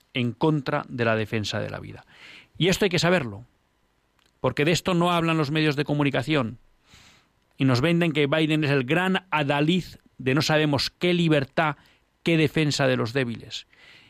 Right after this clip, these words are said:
Y hoy tenemos que ser conscientes que lo mismo que en tiempo de Obama, ahora con Biden,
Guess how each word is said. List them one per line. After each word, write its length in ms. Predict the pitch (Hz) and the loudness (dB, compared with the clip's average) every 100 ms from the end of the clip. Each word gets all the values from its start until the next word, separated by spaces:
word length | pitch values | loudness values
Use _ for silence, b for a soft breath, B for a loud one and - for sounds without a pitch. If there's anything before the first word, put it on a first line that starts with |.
| B | B
Y 140 | - 160 | 0 0
hoy 100 | 175 | 2
tenemos 340 | 175 180 156 | 2 2 2
que 80 | 156 | 0
ser 140 | 175 | 0
conscientes 500 | 175 147 180 175 156 | 0 0 0 0 -2
que 100 | - | 0
lo 80 | 135 | 0
mismo 280 | 165 165 170 | 2 0 0
que 100 | 160 | 2
en 120 | 139 | 0
tiempo 440 | - 170 165 160 | 2 2 2 2
de 80 | 156 | 2
Obama, 400 | 151 151 139 131 - _ _ _ _ _ _ b b b _ - | 4 2 -2 -6 -12 _ _ _ _ _ _ b b b _ -4
ahora 240 | 151 160 | 0 0
con 220 | 156 151 | 0 0
Biden, 520 | 147 156 143 143 147 | 2 2 2 0 -2